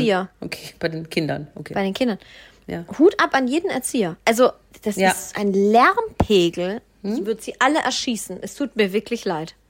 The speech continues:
Speaker 1: Aber deswegen
Speaker 2: Wir
Speaker 1: bin's ja
Speaker 2: erschießen
Speaker 1: auch nicht.
Speaker 2: keine Kinder,
Speaker 1: Wir
Speaker 2: aber
Speaker 1: erschießen
Speaker 2: okay.
Speaker 1: keine Kinder. <laughs> Deswegen hab ich im Konjunktiv geredet.
Speaker 2: Wir schießen sie auch nicht an.
Speaker 1: Nein, <laughs> auch das nicht.
Speaker 2: Nein.
Speaker 1: Ähm, ich schieße sie nur um.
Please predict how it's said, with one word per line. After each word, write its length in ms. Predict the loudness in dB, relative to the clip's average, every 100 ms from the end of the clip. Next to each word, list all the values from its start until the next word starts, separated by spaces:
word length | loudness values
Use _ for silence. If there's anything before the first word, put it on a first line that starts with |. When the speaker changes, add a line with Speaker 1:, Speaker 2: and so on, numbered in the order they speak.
| _
Speaker 1:
Aber 160 | -4 0
deswegen 300 | 4 4 4
Speaker 2:
Wir 100 | 4
Speaker 1:
bin's 160 | 4 2
ja 60 |
Speaker 2:
erschießen 240 | 2 2 2
Speaker 1:
auch 20 | 2
nicht. 40 |
Speaker 2:
keine 180 | 2 0
Kinder, 320 | 0 2 4
Speaker 1:
Wir 80 | 6
Speaker 2:
aber 180 | 6 2
Speaker 1:
erschießen 280 | 0 -2 -2
Speaker 2:
okay. 80 |
Speaker 1:
keine 300 | 0 0 -2
Kinder. 560 | -2 0 2 2 2 -2 -6 -20
<laughs> 160 | -6
Deswegen 340 | -4 0 0 0
hab 80 | -2
ich 80 |
im 80 | -4
Konjunktiv 600 | 0 2 2 0 -4 -8
geredet. 420 | -8 -6 -4 -4 -4
Speaker 2:
Wir 160 | 2 2
schießen 440 | 2 0 2 2
sie 160 | 4 4
auch 180 | 4 4
nicht 320 | 0 0 -4
an. 320 | -4 -2 -4 -8 _ _ _ -2
Speaker 1:
Nein, 340 | 0 4 2 2
<laughs> 100 | 0
auch 180 | 0 0
das 260 | -4 -8 -10
nicht. 500 | -12 -10 -10 -10 -6 -6
Speaker 2:
Nein. 140 | -4 -4 -6 -14 -14 -14 -18 -18 -2
Speaker 1:
Ähm, 460 | 2 4 4 2 0 _ _ _ -4
ich 100 | -2
schieße 340 | 2 2 2 -2
sie 180 | 0
nur 260 | 4 4 2
um. 400 | -2 -4 -6